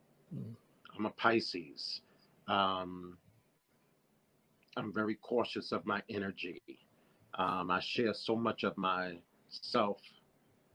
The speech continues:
Speaker 2: as a self-esteem specialist, um, that I have to be careful that I don't share too much of myself. I have to pull back sometimes.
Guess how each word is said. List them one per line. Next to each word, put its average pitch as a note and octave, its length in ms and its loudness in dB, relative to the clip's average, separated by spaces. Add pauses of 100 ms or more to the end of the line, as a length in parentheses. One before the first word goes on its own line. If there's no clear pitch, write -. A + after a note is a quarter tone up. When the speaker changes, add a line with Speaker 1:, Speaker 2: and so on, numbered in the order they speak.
(420)
Speaker 2:
as G#2 340 -2
a F2+ 300 -2
self-esteem G#2+ 760 0
specialist, - 840 -4 (1400)
um, F2+ 640 -2 (400)
that A2 120 4
I G#2 40 2
have G#2 200 -2
to G2 60 0
be F2 140 -2
careful G2+ 420 0
that F#2 160 2
I F2+ 100 4
don't F2 280 -6 (1160)
share G#2+ 560 4
too - 140 -2
much A2 300 0
of - 120 -2
myself. E2 540 -2 (360)
I F#2+ 120 -2
have F2 180 -6
to - 80 -12 (100)
pull F#2 180 -2
back E2+ 300 -6
sometimes. - 960 -12